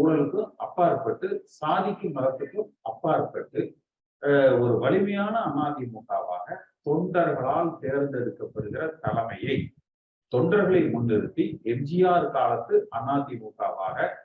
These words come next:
எம் ஜி ஆரோடு பயணித்தவர்களையும் அரவணைத்து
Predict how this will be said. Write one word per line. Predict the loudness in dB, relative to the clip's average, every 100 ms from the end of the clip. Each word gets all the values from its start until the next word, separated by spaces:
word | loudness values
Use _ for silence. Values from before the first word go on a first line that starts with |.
| _ -2
எம் | 0 2
ஜி | 4 4
ஆரோடு | 4 4 4 4 2
பயணித்தவர்களையும் | 2 2 -2 -2 0 0 0 0 -2 -4 -8
அரவணைத்து | -2 2 2 2 -2 -6